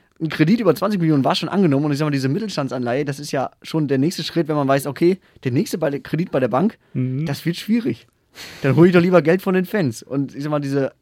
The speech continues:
Speaker 1: Fananleihen, wie sie ja auch genannt werden, sind ja auch gar nicht so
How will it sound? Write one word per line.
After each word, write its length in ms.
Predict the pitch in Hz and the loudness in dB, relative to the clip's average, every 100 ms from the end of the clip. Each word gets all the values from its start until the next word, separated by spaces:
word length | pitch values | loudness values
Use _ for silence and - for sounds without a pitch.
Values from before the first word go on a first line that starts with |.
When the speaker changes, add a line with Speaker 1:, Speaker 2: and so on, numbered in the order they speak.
| _ | _
Speaker 1:
Fananleihen, 800 | - 226 156 131 117 127 143 - _ _ - | -4 -2 -2 -4 -2 -2 -4 -8 _ _ -8
wie 100 | 127 | -4
sie 80 | |
ja 60 | 127 | -2
auch 100 | 123 | -2
genannt 280 | 135 123 123 | -2 -2 0
werden, 180 | 139 143 - _ - _ | -2 -4 -14 _ -20 _
sind 140 | - | -4
ja 100 | 151 | 0
auch 120 | 160 143 | 0 0
gar 120 | 151 | -2
nicht 220 | 160 131 | -2 -2
so 1200 | 127 156 214 208 196 180 160 147 143 135 127 | 0 0 2 4 6 6 6 4 4 2 2